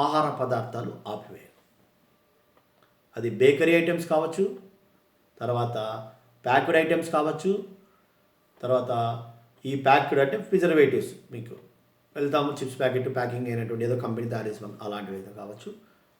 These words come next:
లేదంటే నూనెలో వేగినటువంటి స్నాక్స్ కావచ్చు, చిప్స్ కానీ, మిక్చర్ కానీ, తర్వాత రకరకాల ఐటమ్స్ ఉన్నాయి, మీకు తెలుసు మురుకలని వస్తాయి, అవైనా కావచ్చు. తర్వాత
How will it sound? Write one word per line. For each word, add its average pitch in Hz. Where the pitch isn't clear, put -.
లేదంటే 127
నూనెలో 190
వేగినటువంటి 147
స్నాక్స్ 131
కావచ్చు, 139
చిప్స్ -
కానీ, 123
మిక్చర్ 127
కానీ, 117
తర్వాత 131
రకరకాల 135
ఐటమ్స్ 120
ఉన్నాయి, 98
మీకు -
తెలుసు 104
మురుకలని 110
వస్తాయి, -
అవైనా 110
కావచ్చు. 131
తర్వాత 156